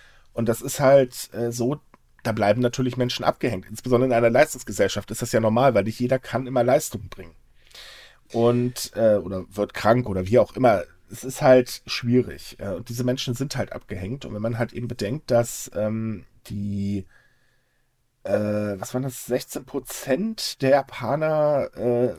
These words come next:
fielen zweitausendsiebzehn unter die Armutsgrenze, das ist schon wirklich heftig. Und die, die Armutsgrenze liegt in Japan wohlgemerkt bei, äh,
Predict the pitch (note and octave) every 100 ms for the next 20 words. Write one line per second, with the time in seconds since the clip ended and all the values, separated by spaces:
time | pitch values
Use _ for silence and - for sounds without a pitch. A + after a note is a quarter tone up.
0 | - - - D3 D3+ C3 - A#2+ D3+ C3
1 | C3 C#3 - - E3 D#3+ D#3 - - F3+
2 | F#3+ C#3 - - D3+ D3 - - - -
3 | C3+ B2+ - - A#2 G2+ F#2+ F#2+ - -
4 | - - _ _ _ - A2 C3 D#3 -
5 | - B2+ D#3 - D3 C3+ C3+ - B2+ B2+
6 | D3+ C3 C3+ B2+ B2+ - A#2 A#2+ A#2+ -
7 | A2+ A#2 A#2